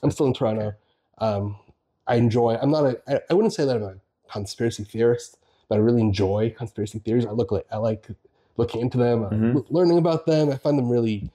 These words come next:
Speaker 1: unique. So when, um, when covid came, I told my wife, I'm like, "This is, you, it's, it's gonna be crazy and it's gonna be nonsense."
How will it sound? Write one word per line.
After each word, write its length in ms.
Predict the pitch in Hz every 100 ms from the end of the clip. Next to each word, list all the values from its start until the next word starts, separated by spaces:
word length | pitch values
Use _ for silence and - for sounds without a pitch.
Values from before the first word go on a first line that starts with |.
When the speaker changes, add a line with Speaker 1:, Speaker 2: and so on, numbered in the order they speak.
| _ -
Speaker 1:
unique. 460 | 113 117 110 - _ _ _
So 280 | - - 123
when, 260 | 117 120 117
um, 360 | 110 104 98 - _ _ _ _ _ -
when 260 | 120 113
covid 400 | 104 - 151 143
came, 380 | - 120 101 95 - _
I 60 | 117
told 160 | -
my 60 | 113
wife, 260 | 107 107 107
I'm 60 |
like, 140 | 101 107
"This 280 | 151 117 104
is, 160 | 98 - 107 107
you, 320 | 170 156 - _ _ _ _ _ -
it's, 220 | 139 - - _ _ _ _
it's 160 | - 160
gonna 220 | 180 185
be 160 | 175 165
crazy 680 | - 143 139 131 135 131 - -
and 80 | 135
it's 80 | -
gonna 140 | 143
be 100 | 143
nonsense." 840 | 131 117 117 - 120 120 120 -